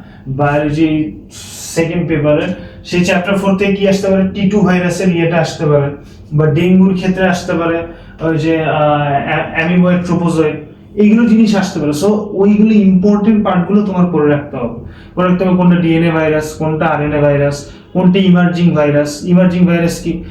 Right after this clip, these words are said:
ইমার্জিং ভাইরাস তারা যারা হইতেছে তোমার, আহ, নিজেদের সিকোয়েন্স, ডিএনএ সিকোয়েন্স চেঞ্জ করে নতুন একটা ফর্ম ধারণ করতে পারে, যেমন কোভিড, যেমন হইতেছে তোমার ইবোলা ভাইরাস।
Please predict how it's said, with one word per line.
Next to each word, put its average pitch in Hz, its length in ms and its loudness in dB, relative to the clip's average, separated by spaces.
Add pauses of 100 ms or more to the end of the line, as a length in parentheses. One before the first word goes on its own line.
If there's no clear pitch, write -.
(160)
ইমার্জিং 185 280 2
ভাইরাস 180 480 0
তারা 175 240 -2
যারা 160 220 0
হইতেছে 165 340 -2
তোমার, 156 500 -2
আহ, 147 680 -2
নিজেদের 165 240 2
সিকোয়েন্স, 180 560 2
ডিএনএ 165 240 2
সিকোয়েন্স 180 420 0
চেঞ্জ 175 220 2
করে 196 160 -2
নতুন 160 260 0
একটা 151 160 -4
ফর্ম 143 280 0
ধারণ 135 240 2
করতে 131 180 -8
পারে, 135 140 -4
যেমন 147 200 -2
কোভিড, 143 460 0 (680)
যেমন 151 320 -2
হইতেছে 151 300 -2
তোমার 160 220 -2
ইবোলা 175 420 2
ভাইরাস। 143 500 -2